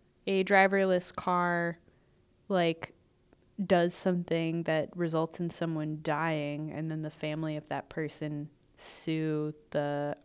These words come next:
automobile company, uh, based on the fact that the developers broke a law by making the code say that the car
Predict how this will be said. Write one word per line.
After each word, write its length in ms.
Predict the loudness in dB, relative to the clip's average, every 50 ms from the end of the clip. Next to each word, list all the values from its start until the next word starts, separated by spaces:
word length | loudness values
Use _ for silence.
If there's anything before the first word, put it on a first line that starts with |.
| _
automobile 600 | 0 2 2 2 0 -2 -4 -4 -4 -4 -4 -4
company, 640 | -6 -8 -10 -10 -8 -6 -6 -6 -4 -6 -6 -8 -10 -12 _ _ _ _ _ _ _ _ _ _ _ _ _ _ _ _ _
uh, 220 | -4 -2 -2 -2 -4
based 380 | -4 -4 -6 -6 -6 -8 -8
on 140 | -8 -8 -6
the 60 | -8
fact 320 | -6 -2 -2 -2 -2 -2 -4
that 180 | -6 -6 -6 _
the 260 | -4 -2 -2 -4 -4 -4
developers 720 | -6 -2 0 2 2 2 0 -2 -2 -2 -2 -2 -4 -8 -12
broke 340 | -4 0 0 0 0 0 -2
a 40 | -2
law 580 | -2 0 2 6 6 8 8 8 6 6 4 0 -4 -14 -20 -20 _ _ _
by 340 | 0 2 2 2 2 0 -4 -6 -14 _ _ _ _ _ _ _ _ _ _ _ _ _
making 720 | -2 0 2 4 4 2 2 0 0 0 0 0 -2 -4 -6 -4 -4
the 240 | -4 -2 -2 -4 -6 -8
code 380 | -4 -2 0 2 2 0 0 -4 -10 -16 -20 -18 -14
say 240 | -6 -4 -2 -2 -2
that 260 | -4 -6 -10 -6 -8
the 80 | -10
car 460 | -10 -6 -4 -4 -2 -2 -2 -4 -6